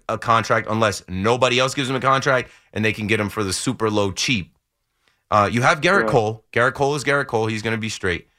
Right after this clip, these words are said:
Speaker 1: Um, this Yamamoto cat, Yoshinobu, uh, Yamamoto from Japan that just went and threw a no-hitter with Brian Cashman in attendance.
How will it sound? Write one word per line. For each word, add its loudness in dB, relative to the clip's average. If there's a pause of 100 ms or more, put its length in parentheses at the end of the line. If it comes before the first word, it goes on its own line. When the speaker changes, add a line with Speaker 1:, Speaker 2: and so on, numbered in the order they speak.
(380)
Speaker 1:
Um, 0
this -2
Yamamoto 2
cat, 2 (680)
Yoshinobu, 2 (300)
uh, 4
Yamamoto 2
from -2
Japan 0
that 0 (160)
just -8
went 0
and -6
threw 0
a 2
no-hitter 2
with -2
Brian 4
Cashman 0
in -2
attendance. -2